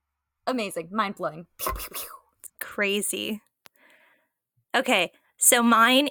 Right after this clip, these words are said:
Speaker 2: is obviously the Deo scene as well. It's insane. Love the pig. Love the pig.
Speaker 1: Who wants bacon?
Speaker 2: I also,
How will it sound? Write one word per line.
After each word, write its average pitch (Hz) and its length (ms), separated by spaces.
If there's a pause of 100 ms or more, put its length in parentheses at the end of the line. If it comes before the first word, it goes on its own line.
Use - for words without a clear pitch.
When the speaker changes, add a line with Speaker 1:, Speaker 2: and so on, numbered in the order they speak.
Speaker 2:
is 269 400
obviously 269 640
the 240 120
Deo 196 340
scene 254 340
as 254 160
well. 202 380
It's 214 360
insane. 226 720
Love 208 380
the 349 80
pig. 269 580 (440)
Love 202 320
the 240 100
pig. 185 320
Speaker 1:
Who 508 60
wants 523 280
bacon? 605 180 (140)
Speaker 2:
I 508 160
also, 311 680